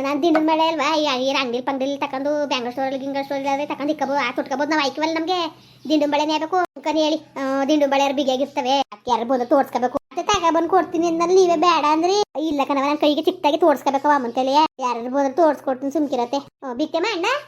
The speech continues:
ಮಲಿಕಂಡ್ರ? ಹ್ಞೂ, ಹ್ಞೂ, ಮಲಿಕಬಿಟ್ರು. ಆ,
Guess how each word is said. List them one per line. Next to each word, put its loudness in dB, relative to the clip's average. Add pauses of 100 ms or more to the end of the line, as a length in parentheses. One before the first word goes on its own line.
(300)
ಮಲಿಕಂಡ್ರ? 0 (200)
ಹ್ಞೂ, -6
ಹ್ಞೂ, -2
ಮಲಿಕಬಿಟ್ರು. -4 (440)
ಆ, -4